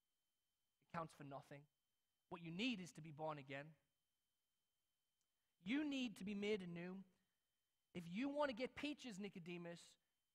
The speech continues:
you don't need to work harder on your apple trees. You need to get a brand new orchard. You need the very roots of your life to be completely changed. That's what being born again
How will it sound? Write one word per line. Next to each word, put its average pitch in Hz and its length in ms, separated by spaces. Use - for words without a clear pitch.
you 185 80
don't 226 160
need 233 140
to 214 80
work 214 320
harder 208 240
on 196 120
your 165 120
apple 160 340
trees. 175 220
You 190 80
need 208 160
to - 40
get 190 160
a 147 180
brand 180 320
new 170 260
orchard. 147 420
You 214 120
need 262 180
the 220 60
very 220 280
roots 247 320
of 220 120
your 214 220
life 190 380
to 170 60
be 165 160
completely 208 600
changed. 160 380
That's 190 180
what 214 180
being 190 260
born 180 220
again 165 240